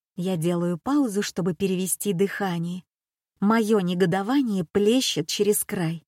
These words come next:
Меня же максимум похлопывали по спине. Теперь я пятно на репутации семьи. Дочь, которую похитил психопат, дочь, которая спит с бывшим своей сестры,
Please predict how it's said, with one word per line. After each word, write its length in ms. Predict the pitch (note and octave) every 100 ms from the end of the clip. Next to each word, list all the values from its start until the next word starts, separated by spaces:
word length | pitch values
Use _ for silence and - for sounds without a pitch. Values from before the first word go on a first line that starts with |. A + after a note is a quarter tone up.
| _ _ _ _ _ _ _
Меня 340 | A3+ A3+ A#3
же 160 | A3 A#3+
максимум 720 | A#3+ B3+ G#3 - G3 F#3 F3+
похлопывали 800 | G3 G3 - B3+ D#4+ G3+ F3 F3
по 160 | -
спине. 540 | C#4+ - G3+ E3 D#3+ F3 _ _ _ _ _
Теперь 280 | - C#4+ D4
я 220 | C4 B3+
пятно 480 | B3+ B3+ - A#3 C#4+
на 140 | C#4+ G3+
репутации 760 | F#3+ G3 - F#3+ F#3+ - F#3+
семьи. 580 | F#3 - G#3 G3+ G#3 G3 _ _ _ _
Дочь, 400 | F#3+ F#3 D4 -
которую 420 | - F#3 F#3+ F#3
похитил 600 | E3 G3 F3 A#3 - E3+
психопат, 840 | D#3 - F3+ - E3+ - G#3 B3 - _ _ _ -
дочь, 320 | C4 D#4+ -
которая 420 | A3+ A3 A3 A3
спит 480 | - - A#3+ C#4+ -
с 200 | G#3+ F#3+
бывшим 500 | F3+ C4+ D4+ - F#3
своей 460 | - F#3+ G3+ G#3 F#3+
сестры, 640 | - A3+ - - G3+ D#3